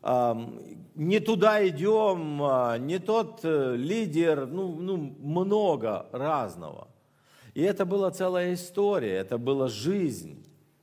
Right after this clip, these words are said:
Путешествие, которое могло закончиться очень быстро, больше месяц-, м, максимум больше месяца,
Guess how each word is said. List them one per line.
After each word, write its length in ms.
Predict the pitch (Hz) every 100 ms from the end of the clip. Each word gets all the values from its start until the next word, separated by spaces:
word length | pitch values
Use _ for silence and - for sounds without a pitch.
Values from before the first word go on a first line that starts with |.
| _ _ _ _ _ _ _ _ _ _ _ _ _ _ _ _ _ _ _ _ _ _ _ _ _ _ _ _ _
Путешествие, 840 | 156 151 156 151 208 208 - 156
которое 480 | 139 143 160 160 156
могло 360 | 151 147 147 156
закончиться 560 | 139 143 165 143 -
очень 380 | 156 151 143 135
быстро, 640 | 143 185 - 131 120 101 - _ _ _ _ _ _ _ _ _ _ _ _ _ -
больше 400 | 120 170 - 131
месяц-, 440 | 151 151 - - 87
м, 440 | 101 107 85 104
максимум 440 | 110 131 - 117 110
больше 280 | 120 113
месяца, 560 | 120 156 160 - 113